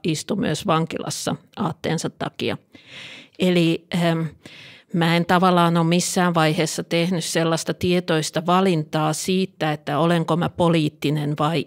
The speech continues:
en, vaan mä olen kasvanut ympäristössä, jossa ajatellaan, että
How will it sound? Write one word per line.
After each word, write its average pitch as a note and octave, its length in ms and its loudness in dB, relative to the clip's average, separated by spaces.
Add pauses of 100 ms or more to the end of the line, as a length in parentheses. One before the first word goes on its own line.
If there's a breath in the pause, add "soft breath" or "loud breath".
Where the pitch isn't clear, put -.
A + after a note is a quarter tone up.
en, E3 360 0
vaan D#3 200 0
mä F3 140 0
olen E3 160 2
kasvanut E3+ 480 0
ympäristössä, D#3+ 720 -2
jossa D3+ 300 -2
ajatellaan, D#3+ 720 0
että D#3+ 280 -4